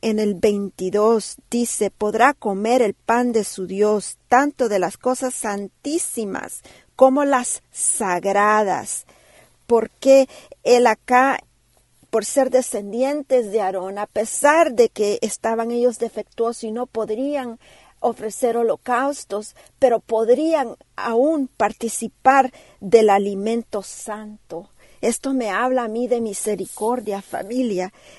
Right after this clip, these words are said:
Misericordia, dice, solo, dice en el veintitrés, "Solo que no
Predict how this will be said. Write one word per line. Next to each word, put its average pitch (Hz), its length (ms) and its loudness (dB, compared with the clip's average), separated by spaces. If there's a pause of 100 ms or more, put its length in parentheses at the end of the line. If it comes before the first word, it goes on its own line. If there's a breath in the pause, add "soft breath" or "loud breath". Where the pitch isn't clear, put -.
(220 soft breath)
Misericordia, 208 1120 0
dice, 185 400 -2
solo, 233 380 0
dice 226 260 -2
en 240 60 2
el 226 100 0
veintitrés, 226 640 2
"Solo 269 540 6
que 240 200 2
no 220 440 0